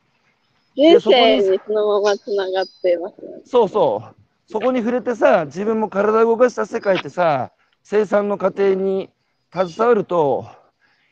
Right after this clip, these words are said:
Speaker 1: 生きるとは何かってことをあ-、頭で考えるんじゃなくて、体で実感するっていう、そういう感覚ない？
Speaker 2: うん、あ、なんか、もう本当、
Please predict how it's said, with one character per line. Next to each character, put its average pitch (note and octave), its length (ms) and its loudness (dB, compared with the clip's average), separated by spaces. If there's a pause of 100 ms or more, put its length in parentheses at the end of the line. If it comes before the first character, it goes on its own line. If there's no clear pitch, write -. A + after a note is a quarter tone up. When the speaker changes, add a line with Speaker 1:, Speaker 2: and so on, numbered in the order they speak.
(160)
Speaker 1:
生 F3+ 120 -16
き C4+ 100 -4
る D4 140 -2
と A#3+ 100 0
は G#3 80 2
何 A3 220 -2
か G3 100 -2
っ F#3 40 -4
て F3 180 -12
こ E3+ 100 -6
と F3 100 -4
を D#3 140 0
あ-、 E3+ 80 -4 (120)
頭 C4 360 -2
で B3 80 2
考 - 140 -8 (200)
え G#3 60 0
る F#3 120 -2
ん E3 40 -8
じ D#3+ 80 -4
ゃ D#3+ 40 -2
な E3 80 -4
く C#3+ 60 -16
て、 C#3+ 100 -10
体 A3 400 -2
で G3+ 120 0
実 E3+ 200 -8
感 F#3 200 -6
す F3 100 -12
る G3 80 -8
っ - 20 -8
て - 160 -16
い - 20 -6
う、 C3+ 60 -8
そ G3+ 180 -6
う B3 60 -2
い A#3+ 80 -4
う G#3+ 60 -6
感 G3 220 -8
覚 F3+ 220 -4
な F#3 160 2
い？ F2+ 200 -10 (960)
Speaker 2:
う A3+ 260 2
ん、 - 60 -6
あ、 A3 180 2 (540)
な D#4 100 2
ん D#4 60 0
か、 F#3+ 380 0 (640)
も A#3+ 80 -6
う D4 40 -4
本 F4 200 4
当、 D#4 380 6